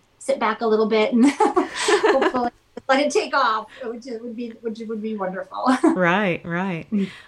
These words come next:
Speaker 2: Well, Kristen, thank you so much for joining us today and, and sharing
Speaker 1: Thank
Speaker 2: with
Speaker 1: you.
Speaker 2: us a little bit about you and your work. I really enjoyed it.
Speaker 1: Thank you. I did as well. So I really appreciate what you do.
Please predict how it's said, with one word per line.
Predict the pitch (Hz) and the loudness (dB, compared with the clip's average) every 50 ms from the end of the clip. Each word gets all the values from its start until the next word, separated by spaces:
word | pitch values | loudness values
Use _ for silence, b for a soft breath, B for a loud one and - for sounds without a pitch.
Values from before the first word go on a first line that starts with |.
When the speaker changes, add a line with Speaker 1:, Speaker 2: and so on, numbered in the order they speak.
| B B | B B
Speaker 2:
Well, | 208 214 214 | -2 -2 0
Kristen, | - 277 262 - - - 214 202 190 | 0 -2 -2 -2 0 0 0 0 0
thank | - 220 214 240 269 | 0 0 0 0 0
you | 240 214 | -2 -4
so | 214 - - 202 202 | -2 -2 -2 0 2
much | 196 208 202 - - | 2 2 0 0 -2
for | - - 175 | -2 -2 -2
joining | 170 - 170 175 180 196 202 208 | -2 0 0 0 2 2 2 0
us | 214 220 - | 0 -2 -2
today | - 233 202 214 208 214 247 269 226 | -2 0 2 2 4 4 4 2 2
and, | 175 190 190 | 0 0 0
and | - - 196 190 | 0 0 -2 0
sharing | - - - 190 233 330 320 | 0 0 0 2 2 4 4
Speaker 1:
Thank | 220 | 4
Speaker 2:
with | 180 170 | 4 4
Speaker 1:
you. | 180 180 | 4 2
Speaker 2:
us | - - | 2 0
a | 185 | 0
little | 185 196 202 | 0 2 2
bit | 196 202 185 | 2 2 2
about | 175 185 175 - | 2 2 2 2
you | 196 202 208 | 2 2 2
and | 202 | 0
your | 196 175 | 0 0
work. | 175 208 277 - 208 | -2 -2 -2 -2 -2
I | |
really | 185 175 208 254 240 170 | -2 -2 -2 -2 -4 -4
enjoyed | 151 143 175 165 180 196 | -4 -4 -4 -2 -2 -2
it. | 208 151 143 147 - _ _ _ _ _ - | -2 -4 -6 -8 -14 _ _ _ _ _ -2
Speaker 1:
Thank | 240 233 254 262 262 277 | 0 2 2 2 2 2
you. | 285 262 220 | 2 2 2
I | 214 - 226 254 269 | 2 2 0 -2 -2
did | - 269 277 262 269 | 0 2 2 4 4
as | 262 247 226 | 2 0 -2
well. | 214 208 190 180 185 208 226 247 262 - _ | -4 -4 -4 -4 -4 -4 -4 -6 -8 -10 _
So | - - - - | -18 -16 -14 -10
I | - - - 190 196 | -8 -6 -4 -4 -4
really | 196 202 196 190 190 | -4 -2 -2 -2 -2
appreciate | 196 196 - 233 208 - - 208 180 180 | -2 -2 -2 -4 -4 -2 -2 -4 -4 -2
what | - - - | -4 -4 -4
you | 202 196 | -4 -2
do. | 185 190 175 170 180 196 185 | -2 -2 -2 -2 -2 -4 -6